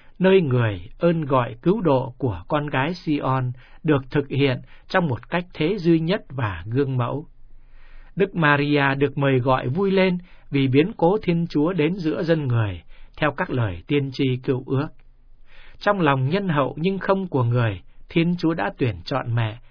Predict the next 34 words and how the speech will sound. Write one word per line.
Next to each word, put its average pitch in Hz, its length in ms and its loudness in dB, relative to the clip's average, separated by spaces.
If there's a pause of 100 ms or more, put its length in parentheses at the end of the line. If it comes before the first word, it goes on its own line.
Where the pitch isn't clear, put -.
(120)
làm 123 300 2
mẹ 120 300 0
của 98 320 -6
con 143 240 -2
đấng 139 280 -2
tối 135 260 0
cao. 120 320 -4 (920)
Thiên 196 200 4
thần 127 260 0
đã - 180 -2
chào 123 240 2
mẹ 123 280 -2
là 117 240 -2
đầy 104 420 -4
ơn 151 240 -2
phước, 170 300 -4 (440)
dịch 139 200 -2 (120)
từng 131 260 2
chữ 165 280 0
có 202 120 2
nghĩa 196 240 -2
là 120 300 0 (320)
đã 185 340 0
và 120 160 -4
đang 185 240 0
được 120 140 0 (100)
tràn 120 260 0
đầy 113 340 -2
bởi 104 280 -4
ân 165 220 -2
sủng 98 400 -8
của - 160 -12
Thiên 139 280 -2
Chúa. 131 280 -2